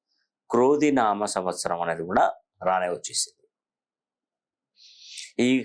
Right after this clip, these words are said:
క్రోధి నామ సంవత్సరానికి ఒక ప్రత్యేకత ఉంది.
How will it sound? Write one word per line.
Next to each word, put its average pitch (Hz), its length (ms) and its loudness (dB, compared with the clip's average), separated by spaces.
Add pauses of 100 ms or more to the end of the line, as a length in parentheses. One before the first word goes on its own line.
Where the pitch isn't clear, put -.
(160)
క్రోధి 175 400 4
నామ 139 180 2 (120)
సంవత్సరానికి 107 680 -2
ఒక 113 60 -2 (140)
ప్రత్యేకత 110 420 -2 (100)
ఉంది. - 160 -16